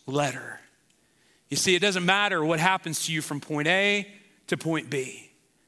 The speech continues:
Your joy is not found in your circumstances. Your joy is found in one place, and that's in Christ Jesus.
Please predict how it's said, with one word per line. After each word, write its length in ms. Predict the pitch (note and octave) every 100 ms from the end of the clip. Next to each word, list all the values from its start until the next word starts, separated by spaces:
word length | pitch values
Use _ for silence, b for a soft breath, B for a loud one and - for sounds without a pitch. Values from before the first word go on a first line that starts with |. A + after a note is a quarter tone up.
| b b
Your 160 | F3
joy 560 | E3+ G2 F#3 A3+ A3+ F#3+
is 240 | E3+ E3+
not 260 | F#3 G3 G3+
found 360 | - G#3+ G#3 G3
in 120 | F#3
your 120 | E3
circumstances. 1400 | - G#3+ A3 - F3 - E3+ D3 - - B2+ - - - b b b b -
Your 160 | F3
joy 640 | D#3+ A#2 F#3 G#3 G3+ F3+ D3+
is 160 | C#3+
found 400 | - F#3 E3 D3
in 240 | C#3 D#3 D3+
one 220 | E3 E3
place, 580 | - D#3+ C#3+ A2+ - - B B -
and 140 | C#3
that's 240 | D3 D3+
in 100 | D3
Christ 380 | C3+ C#3+ C3 -
Jesus. 680 | B2 A#2+ B2+ D3+ - - -